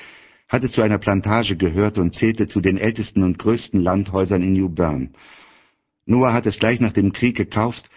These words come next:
und die letzten elf Monate sowie ein kleines Vermögen gebraucht, um es zu renovieren. Ein Reporter von der Rawlyer Tageszeitung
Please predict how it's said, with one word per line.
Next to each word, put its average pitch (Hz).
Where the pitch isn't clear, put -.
und 101
die 107
letzten 117
elf 101
Monate 113
sowie 101
ein 104
kleines 113
Vermögen 104
gebraucht, 90
um 101
es -
zu 101
renovieren. 92
Ein 107
Reporter 117
von 107
der 101
Rawlyer 101
Tageszeitung 98